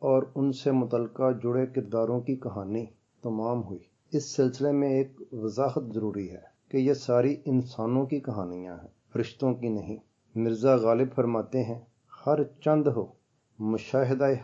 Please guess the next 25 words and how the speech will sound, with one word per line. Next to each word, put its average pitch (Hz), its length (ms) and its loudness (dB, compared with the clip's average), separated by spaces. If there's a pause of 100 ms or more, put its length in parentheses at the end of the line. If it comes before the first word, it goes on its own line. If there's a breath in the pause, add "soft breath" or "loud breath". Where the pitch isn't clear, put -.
हक 131 300 -4
की 135 120 2
गुफ्तगू, 95 540 -8 (420)
बनती 120 560 0
नहीं 123 320 0
है 127 200 -4 (120)
बादा 110 340 0
व 117 140 2
सागर 110 440 -4 (140)
कहे 110 240 -2
बगैर।" 87 360 -10 (360)
इसी 160 280 0
तरह 131 320 -2 (260)
जब 135 260 0 (100)
किसी 151 260 -4
की 165 180 -2
भी 135 180 0
बायोग्राफी 113 680 -2 (300)
यानी 123 280 4
सवाने 123 460 0
हयात 110 460 -2
की 139 100 -2
बात 113 240 0
की 117 220 -6
जाए 113 240 -4